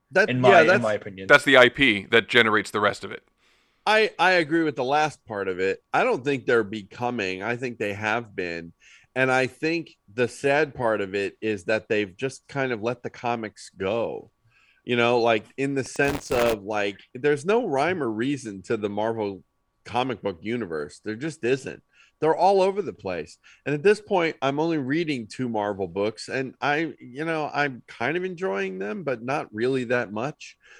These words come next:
Speaker 1: There's a third one that I wanna read, but I'm only gonna read it in trades. Um, a-, and that's the, uh, Strange Academy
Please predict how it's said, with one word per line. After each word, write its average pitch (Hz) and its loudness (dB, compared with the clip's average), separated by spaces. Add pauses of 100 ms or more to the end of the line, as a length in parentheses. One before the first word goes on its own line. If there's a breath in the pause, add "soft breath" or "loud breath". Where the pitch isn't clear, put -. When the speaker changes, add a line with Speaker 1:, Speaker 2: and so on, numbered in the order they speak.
(100)
Speaker 1:
There's 151 4
a 151 4
third 170 2
one 120 -2
that 110 -2
I 107 2
wanna 110 -4
read, 87 -6
but 104 -2
I'm 104 -2
only 110 0
gonna 104 -4
read 101 -4
it 60 -8
in 107 -12
trades. 90 -8 (420 soft breath)
Um, 139 0
a-, 107 -8
and 110 -2
that's 120 -2
the, 113 0
uh, 98 0 (100)
Strange 120 -2
Academy 78 -8